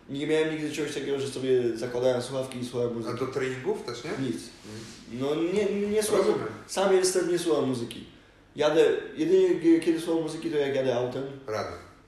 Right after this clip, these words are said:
Speaker 2: Czy
Speaker 1: Mm.
Speaker 2: spuszczasz
Speaker 1: No
Speaker 2: słuchawki?
Speaker 1: radio, czasami sobie puszczę coś z telefonu i w szatni, jak jesteśmy w klubie, to tam jest
Speaker 2: No.
Speaker 1: zawsze leci jakiś boomboxik i coś.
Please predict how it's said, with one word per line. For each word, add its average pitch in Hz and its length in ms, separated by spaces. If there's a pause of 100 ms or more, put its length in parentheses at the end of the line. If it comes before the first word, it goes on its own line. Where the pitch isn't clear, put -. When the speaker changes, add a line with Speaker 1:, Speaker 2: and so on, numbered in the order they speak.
(540)
Speaker 2:
Czy 120 180
Speaker 1:
Mm. 107 120
Speaker 2:
spuszczasz 104 340
Speaker 1:
No 104 60
Speaker 2:
słuchawki? 139 220
Speaker 1:
radio, 156 240
czasami 131 340
sobie 127 160
puszczę - 280
coś 123 140
z - 80
telefonu 143 480 (600)
i 131 500
w - 40
szatni, 131 360
jak 113 160
jesteśmy 113 400
w - 100
klubie, 117 240
to 113 120
tam 113 260
jest 107 140
Speaker 2:
No. 104 60
Speaker 1:
zawsze 107 160
leci 113 340
jakiś 110 360
boomboxik 110 580
i 110 80
coś. - 140